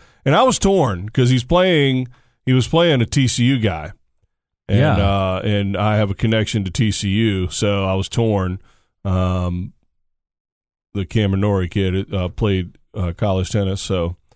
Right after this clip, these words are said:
Speaker 1: um, but, you know, America. Yeah, I mean, the downside is it doesn't mean anything for the future of American
Speaker 2: <laughs>
Speaker 1: tennis. That's why I opened the show with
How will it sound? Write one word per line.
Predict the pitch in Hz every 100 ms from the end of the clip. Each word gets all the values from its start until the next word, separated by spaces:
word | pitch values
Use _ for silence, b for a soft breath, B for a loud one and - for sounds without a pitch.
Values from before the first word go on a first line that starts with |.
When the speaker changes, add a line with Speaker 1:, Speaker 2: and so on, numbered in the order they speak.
| _ _ _ -
Speaker 1:
um, | 107 101 101 101 98
but, | 143 156
you | 180
know, | 139 127 143
America. | 139 135 123 117 110 135
Yeah, | 240 214
I |
mean, | 202 202
the | 190
downside | 185 151 147 135 123
is | 120
it | 127
doesn't | 127 117 113
mean | 107 98
anything | 92 87 95
for | 92
the | 95
future | 92 92 87
of | 82
American | 85 78 127
Speaker 2:
<laughs> |
Speaker 1:
tennis. | 87 82 -
That's | 110
why | 110 101 98
I |
opened | 92 104 98
the | 95
show | - 95 90
with | 92 90